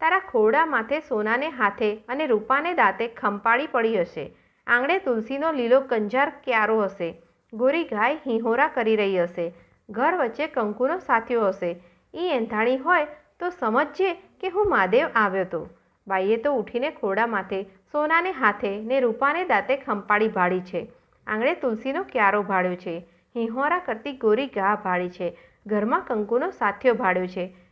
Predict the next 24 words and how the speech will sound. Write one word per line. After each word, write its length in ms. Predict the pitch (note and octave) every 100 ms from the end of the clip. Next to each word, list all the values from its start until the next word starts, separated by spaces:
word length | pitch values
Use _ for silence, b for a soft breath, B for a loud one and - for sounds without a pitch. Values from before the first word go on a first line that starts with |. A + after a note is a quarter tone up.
| b
એણે 240 | D#4+ G4+ A4
ધણીને 400 | A3+ G3+ C4+ E4
વાત 340 | G3 F#3 F#3
કરી 240 | G3+ F#3
છે. 280 | F#3 F3+ F3 b b -
રાજાને 480 | F#3+ F3+ G3+ A#3 C#4
જઈને 300 | C4 G3+ D4
ફરિયાદ 400 | D4+ G#3+ G#3+ G3+ G3+
કરી 220 | F#3 F3
છે. 320 | F3 F3 - b b -
રાજા 320 | G3+ F#3+ A3+
તો 160 | C4 E4+
બાઈની 340 | A3+ G3 A#3+
સાથે 360 | B3 G#3 C#4 C4 B B -
સોક્યાના 440 | G4+ D4+ F4+ F#4+
નિભાડા 440 | G4 A3 A3 G#3+ C4+
આગળ 380 | A#3 F#3 A3
ગયા 320 | G#3 G3+ F#3+ F#3
છે. 320 | F#3 F3 - b b -
રાજા 340 | G3 F#3 A3
તો 160 | A3+ C4+
કહે 300 | G#3 G#3+ A3+
છે 180 | E4+
કે, 280 | F4+ D4 C#4+